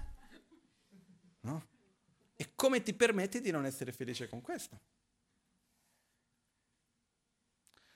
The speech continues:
O, diversamente, ritorniamo in quel ristorante lì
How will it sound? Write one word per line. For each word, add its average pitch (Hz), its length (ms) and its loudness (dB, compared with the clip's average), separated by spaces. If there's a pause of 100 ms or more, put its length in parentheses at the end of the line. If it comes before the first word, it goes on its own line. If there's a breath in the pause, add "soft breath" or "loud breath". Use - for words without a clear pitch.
(180 soft breath)
O, 226 340 4 (420)
diversamente, 135 840 0
ritorniamo 165 680 4
in 127 80 2
quel 135 160 -2
ristorante 131 640 -6
lì 214 260 -12